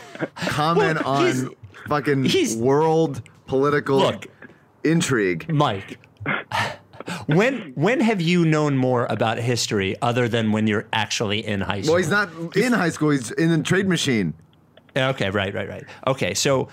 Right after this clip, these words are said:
Speaker 1: someone mentioned to me, though I had never heard this before, I had heard that it was mostly because of the, the getting a better contract. And I forgive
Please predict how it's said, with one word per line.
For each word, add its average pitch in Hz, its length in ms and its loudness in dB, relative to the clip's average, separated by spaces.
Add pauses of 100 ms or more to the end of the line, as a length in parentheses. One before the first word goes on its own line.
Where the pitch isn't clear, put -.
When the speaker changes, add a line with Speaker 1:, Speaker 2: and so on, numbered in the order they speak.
(180)
Speaker 1:
someone 226 420 0
mentioned 165 340 0
to 147 60 0
me, 104 300 -2
though 135 240 0
I 139 100 2
had 131 220 -2
never 170 480 2
heard 151 200 2
this 107 120 0
before, 98 380 -2
I 113 160 0
had 135 160 0
heard 131 240 0
that 117 120 2
it 117 40 0
was 120 200 0
mostly 139 460 0
because 120 500 -2
of 104 460 -2
the, 101 180 0 (380)
the 113 280 -2
getting 117 360 -2
a 110 60 0
better 104 180 0
contract. 98 640 -6 (480)
And 127 200 -2 (220)
I 127 160 2
forgive 147 800 0